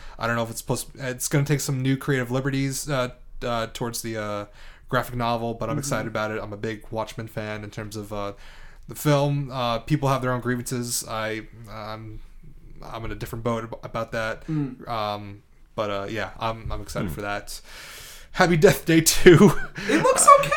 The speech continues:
Speaker 1: I'm, I'm,
Speaker 2: It
Speaker 1: I,
Speaker 2: looks like fun.
Speaker 1: I'm,
Speaker 3: Yeah.
Speaker 1: I, I'm, I'm one of those guilty pleasure people
Speaker 2: Yeah,
Speaker 1: that I
Speaker 2: the
Speaker 1: went,
Speaker 2: first one I didn't see, but
Speaker 1: I
Speaker 2: it looked
Speaker 1: went,
Speaker 2: like fun.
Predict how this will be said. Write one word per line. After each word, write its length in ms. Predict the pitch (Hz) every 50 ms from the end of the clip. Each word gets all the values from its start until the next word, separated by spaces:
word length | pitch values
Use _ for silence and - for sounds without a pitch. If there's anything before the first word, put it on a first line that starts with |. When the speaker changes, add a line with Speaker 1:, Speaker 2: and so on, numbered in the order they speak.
| 659
Speaker 1:
I'm, 320 | - 156 180 - - 208 190
I'm, 180 | 175 190 190 -
Speaker 2:
It 80 | - -
Speaker 1:
I, 120 | - 185
Speaker 2:
looks 140 | 185 - - -
like 100 | - -
fun. 440 | - - - 508 539 539 240 196
Speaker 1:
I'm, 220 | 156 160 165 170 226
Speaker 3:
Yeah. 160 | 262 269 214
Speaker 1:
I, 380 | - - 175 180 180 - 165 170
I'm, 100 | 165 156 -
I'm 280 | 165 165 165 160 160
one 140 | 156 160 156
of 60 | 151
those 160 | 147 151 135 127
guilty 260 | - 147 143 151 147
pleasure 340 | 139 - - 131 123 123 123
people 360 | - - 127 120 - 127 -
Speaker 2:
Yeah, 60 | 554
Speaker 1:
that 180 | 571 571 508 415
I 180 | 370 151 -
Speaker 2:
the 60 | 151
Speaker 1:
went, 100 | - 349
Speaker 2:
first 240 | 392 427 427 427 -
one 100 | 440 440
I 80 | 392 370
didn't 180 | 359 349 349 -
see, 180 | - - 330
but 80 | 302 170
Speaker 1:
I 60 | 175 180
Speaker 2:
it 40 |
looked 100 | 170 170
Speaker 1:
went, 120 | 185 196 190
Speaker 2:
like 120 | 240 233 226
fun. 240 | - - 156 127